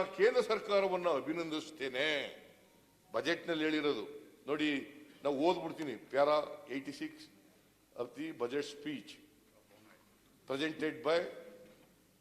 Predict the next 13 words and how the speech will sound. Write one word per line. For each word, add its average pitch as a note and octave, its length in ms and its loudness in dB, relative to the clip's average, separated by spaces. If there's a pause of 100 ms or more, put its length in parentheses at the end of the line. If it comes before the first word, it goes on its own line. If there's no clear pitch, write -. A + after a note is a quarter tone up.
(180)
then G3+ 280 4
Chief G3 280 -4
Minister E3+ 400 0 (1200)
ಶ್ರೀ E3 180 -2
ಬಸವರಾಜ D3+ 420 4
ಬೊಮ್ಮಾಯಿ. C3 460 0 (960)
ಕೇಂದ್ರ A3+ 380 6
ಸರ್ಕಾರವು F#3+ 720 6 (1600)
ಇಪ್ಪತ್ಮೂರು A3 640 4
ಇಪ್ಪತ್ನಾಲ್ಕು, G3 880 2 (640)
ನಾಲ್ಕನೇ F#3 420 4
ಸಾಲಿನ F3+ 340 6
ಆಯವ್ಯಯದಲ್ಲಿ E3+ 840 6